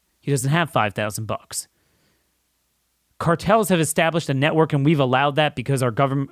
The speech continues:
our government is criminal and they work with the cartels. They've allowed to establish open networks in the United States. So they, they, y-, y-, so to speak, when they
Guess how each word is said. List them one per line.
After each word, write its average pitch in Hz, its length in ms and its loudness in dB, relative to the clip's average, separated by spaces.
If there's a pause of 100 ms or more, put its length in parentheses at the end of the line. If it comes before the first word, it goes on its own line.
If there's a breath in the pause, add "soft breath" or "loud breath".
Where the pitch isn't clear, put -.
our 135 140 2
government 143 460 -2
is 123 120 -8
criminal 156 540 2 (180 soft breath)
and 131 100 -6
they 123 80 -2
work 147 280 0
with 160 100 2
the 131 80 -6
cartels. 120 560 0 (260 loud breath)
They've 151 140 2
allowed 143 380 0
to 151 120 -2
establish 156 540 0
open 147 300 2
networks 135 440 -2
in 151 120 -2
the 147 40 2
United 117 280 0
States. 101 400 -8 (260 soft breath)
So - 160 0
they, 202 220 2
they, - 340 -8 (340)
y-, 170 300 -4
y-, 156 220 -6
so 233 200 2
to 202 100 0
speak, - 440 -2 (800)
when 160 220 2
they 139 340 2